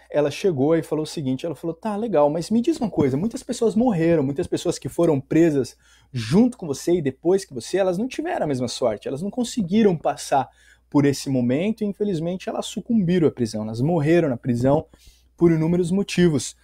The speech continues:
É, o que que fez elas enfraquecerem lá dentro? Quem foram essas pessoas que não conseguiram passar por esse período?" E ele respondeu, "As pessoas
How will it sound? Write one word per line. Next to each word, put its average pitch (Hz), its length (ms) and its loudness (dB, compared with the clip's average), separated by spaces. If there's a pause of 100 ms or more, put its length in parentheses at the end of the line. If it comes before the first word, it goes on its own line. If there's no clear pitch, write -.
(240)
É, 147 380 8
o 175 60 0
que - 180 -4
que - 140 -10
fez 285 160 4
elas 233 200 -2
enfraquecerem 160 920 -4
lá 113 120 -2
dentro? 104 480 -6 (760)
Quem 392 220 -2
foram 240 320 2
essas - 200 -2
pessoas - 380 -4
que 190 100 -4
não 196 320 4
conseguiram 143 560 -4
passar 123 320 -4
por 117 140 -8
esse 117 160 -8
período?" 113 340 -8 (580)
E 143 80 4
ele 156 100 4
respondeu, 139 500 0
"As - 240 -4
pessoas - 840 -2